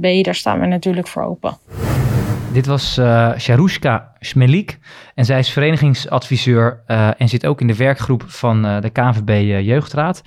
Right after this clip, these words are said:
Speaker 2: En zij vertelt ook natuurlijk over hoe, eh, een club hiermee kan starten. Ehm, sowieso, eh, zoek, eh, eh, op de website van de K N V B naar de, eh, K N V B Assist, want daar vind je deze informatie. Kon je hier wat mee?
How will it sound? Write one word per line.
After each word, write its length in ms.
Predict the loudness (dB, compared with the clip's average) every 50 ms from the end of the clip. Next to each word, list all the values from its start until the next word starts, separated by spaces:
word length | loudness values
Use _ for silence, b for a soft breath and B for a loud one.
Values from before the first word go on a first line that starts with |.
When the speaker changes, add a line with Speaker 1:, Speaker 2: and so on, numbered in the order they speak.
| B B B B B B B
Speaker 2:
En 120 | -2 0
zij 180 | 2 2 2 0
vertelt 420 | 0 0 0 2 2 2 0 0
ook 260 | -2 -2 -2 -4 -8 B B B B B
natuurlijk 300 | -10 -4 0 0 0 0
over 260 | 0 -2 -2 0 0 0
hoe, 300 | 2 2 2 0 -2 -4
eh, 140 | -4 -2 -2 0 0
een 120 | -2 -2
club 240 | 0 0 -2 0 0
hiermee 280 | 2 2 4 4 2 2
kan 160 | 2 0 -2
starten. 520 | 0 0 -2 -2 -2 -2 -2 -2 -2 -4 -8 _ _ _ _ _ _
Ehm, 400 | -2 0 2 2 4 2 2 0 0
sowieso, 580 | 0 0 2 2 2 2 2 0 -2 -4 -8 _ _
eh, 140 | -4 -2 0 0
zoek, 280 | 2 0 0 0 0
eh, 520 | 0 0 2 2 0 0 -2 -2 -4 -6 -6
eh, 360 | -6 -4 -2 -2 -2 -2 -4 -4
op 120 | -6 -8
de 80 | -6 -2
website 420 | -2 -2 -2 -2 -2 -2 -2 -2
van 100 | -2 -4
de 60 | -4 -2
K 60 | 0
N 140 | 0 0 2
V 40 | 2 2 2 2
B 40 |
naar 120 | 2 2 0
de, 80 | 0 -2 -2
eh, 100 | -2 -2 -2 0
K 40 |
N 140 | 0 0 0
V 180 | 0 0 -2 -2
B 40 | -2
Assist, 340 | -2 -2 -2 -2 -2 0
want 160 | 0 0 2 2
daar 300 | 2 2 2 0 0 -2
vind 280 | -2 0 0 0 2
je 60 | 0
deze 220 | 2 2 2 4 2
informatie. 680 | 2 2 2 2 2 2 0 0 0 0 0 -2 B B B B B B B B B B B
Kon 120 | -4 -2 0
je 60 | 2
hier 100 | 2 2
wat 100 | 2 2
mee? 240 | 2 2 2 0